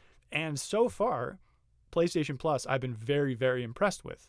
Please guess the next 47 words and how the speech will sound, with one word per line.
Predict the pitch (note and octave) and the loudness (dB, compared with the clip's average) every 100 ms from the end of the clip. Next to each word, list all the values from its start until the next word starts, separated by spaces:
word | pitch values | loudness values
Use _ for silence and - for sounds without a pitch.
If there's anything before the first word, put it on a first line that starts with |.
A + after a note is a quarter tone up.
| _ - | _ -12
Um, | A2 A2 A2 - | -8 -6 -8 -10
of | - | -2
course, | C#3+ C3+ | 0 0
I'm | B2 A#2 | -4 -6
probably | B2+ B2+ B2 | -4 -2 -4
slightly | B2+ B2+ A2+ | -8 -8 -10
biased, | A2+ A#2+ F3+ - | -6 -2 -2 0
but | C#3+ B2+ _ _ _ | 2 2 _ _ _
even | B3 A3+ G3 | -4 -2 -2
on | E3+ D#3+ | -2 2
the, | C#3+ C#3 C3 | 4 4 4
on | C#3+ C#3+ | 0 -2
the | |
months | C3+ C#3+ - | 0 -2 -2
where | C#3+ | -2
they | C3+ | 0
don't | E3+ G#3 | -2 -2
release | C#3+ C3 | -2 -4
anything | A2 B2 B2 | -6 -8 -6
I | C3 | -4
like, | D3 A2 A#2 | -2 -4 -4
like, | B2+ | -6
they | B2 | -4
release | B2 B2+ C#3+ - | -4 -2 -4 -4
most, | C3 C#3 D3 - | -4 -4 -6 -6
most | C#3 D#3 - | -2 -2 -2
of | |
the | C3 | -2
Assassin's | B2 C3 B2 C3+ | 0 -2 -2 -4
Creed | C3+ C3 | -4 -4
series, | - A2+ G#2+ A#2+ - _ _ | -4 -6 -6 -8 -12 _ _
which | - - | -14 -6
I'm | B2 | -4
not | B2 A2+ | -2 -4
a | |
huge | A2+ G#2+ | -6 -8
fan | A2+ A2 | -8 -6
of. | A2 | -8
I'm, | A#2+ - | -8 -8
I | A#2+ A2 - | -10 -12 -10
don't | - B2 | -4 -4
like | A#2 A2 | -4 -6
Assassin's | - A#2+ A#2 | -6 -8 -8
Creed | - B2+ | -6 -6
as | G#2+ | -6
a | G#2+ | -8
franchise. | C3+ D3 C3 A2+ A#2 | -6 -6 -4 -6 -6